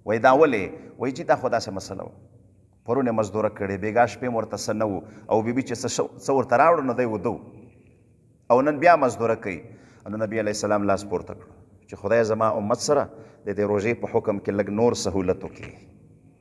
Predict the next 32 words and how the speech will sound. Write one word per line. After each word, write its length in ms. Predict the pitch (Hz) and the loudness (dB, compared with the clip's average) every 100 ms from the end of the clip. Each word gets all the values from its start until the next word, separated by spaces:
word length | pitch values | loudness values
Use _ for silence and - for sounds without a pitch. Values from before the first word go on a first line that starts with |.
| _ _ - - - | _ _ -20 -20 -10
لږ 160 | 113 135 160 | -8 -6 -4
نور 120 | 175 | -4
سهولت 520 | - 113 117 113 113 | -2 -2 0 -2 -2
ورسره 300 | 104 98 98 | -6 -4 -2
وکړي. 300 | 98 90 87 - - - - | -4 -6 -12 -14 -20 -20 -6
نو 80 | 127 | 0
بس 180 | 147 143 | 2 4
الله 200 | 131 127 | 4 4
تعالی 300 | 139 143 139 127 | 6 6 6 4
بیا 80 | |
دا 160 | 113 117 - | 4 2 0
آیت 280 | 107 107 - | -2 -2 -6
نازل 300 | - 78 76 | -14 -14 -16
کړ. 200 | - - _ _ _ _ _ _ | -20 -20 _ _ _ _ _ _
"اتم 360 | 127 - 233 175 | -2 4 4 4
الصیام 560 | 113 - 123 131 131 110 | 0 0 2 6 6 4
الی 260 | - 107 | 2 0
اللیل." 400 | 104 101 120 101 85 - - - - - - _ _ _ _ _ _ _ _ _ _ | 2 4 4 4 -2 -12 -18 -16 -16 -18 -20 _ _ _ _ _ _ _ _ _ _
کلو 260 | - 170 226 | 0 6 8
وشربو، 500 | 175 143 131 131 151 127 87 - | 6 4 4 4 4 0 -2 2
خوراک 420 | 143 196 196 - | 6 6 6 2
کوئ 240 | 147 143 | 4 6
او 100 | 131 | 4
څښاک 440 | 120 - 165 147 - | 0 0 0 0 0
کوئ 240 | 123 120 | 0 0
ټوله 320 | 120 139 123 | 2 4 4
شپه، 320 | 110 - 117 | 0 2 2
"حتی 440 | 104 214 - - 127 117 | 4 2 2 2 4 4
یتبین 720 | 110 117 120 160 127 113 110 | 2 4 4 4 2 2 2
لکم 260 | 107 110 107 | 0 -2 -2
الخیط 460 | 101 - 131 120 | -4 0 -2 0
الابیض 520 | 107 98 139 117 110 | -6 -2 -2 -2 -4